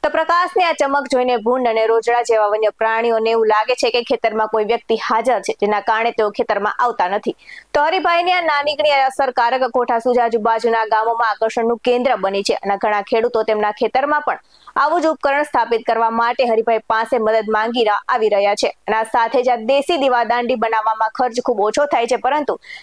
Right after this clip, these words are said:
તે ખેડૂતોના લાખો રૂપિયાના પાકોને વન્ય પ્રાણીઓથી સુરક્ષિત રાખવામાં મહત્વની ભૂમિકા ભજવે છે.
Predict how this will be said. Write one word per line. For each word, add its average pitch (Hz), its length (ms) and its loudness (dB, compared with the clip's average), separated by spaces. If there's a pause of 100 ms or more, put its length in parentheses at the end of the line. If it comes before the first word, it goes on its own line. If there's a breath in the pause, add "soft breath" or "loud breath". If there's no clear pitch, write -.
(120)
તે 320 80 2
ખેડૂતોના 311 600 0
લાખો 269 420 0
રૂપિયાના 254 380 0
પાકોને 240 480 2
વન્ય 226 240 2
પ્રાણીઓથી 226 560 0
સુરક્ષિત 254 420 0
રાખવામાં 220 440 0
મહત્વની 220 400 0
ભૂમિકા 226 400 0
ભજવે 196 340 0
છે. 202 180 -2